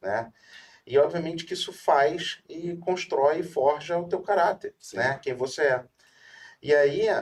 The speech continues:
Speaker 1: é, até aproveitando esse tema sobre, cara, frustração e tal, eu acho que a gente tem um,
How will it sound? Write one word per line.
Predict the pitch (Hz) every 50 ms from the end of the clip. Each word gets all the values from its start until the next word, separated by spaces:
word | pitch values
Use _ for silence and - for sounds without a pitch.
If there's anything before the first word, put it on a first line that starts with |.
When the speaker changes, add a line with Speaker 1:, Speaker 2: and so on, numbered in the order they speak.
| - _ _
Speaker 1:
é, | 113 113 113 110 107 107
até | - - 113 - 131
aproveitando | 143 - - 180 170 156 139 127 - 135 127 127
esse | 123 - - - _
tema | - - 127 151 - -
sobre, | - - - 113 110 107 110 110 107 98
cara, | - - 107 - 117
frustração | - - _ - - - - - - - - 107 113 123 127 117
e | -
tal, | - 110 113 127 - - - -
eu | - 113
acho | 113 -
que | - 143
a | 131
gente | 135 147 147 - -
tem | 147 143 147
um, | 151 156 156 147 139 127 113 113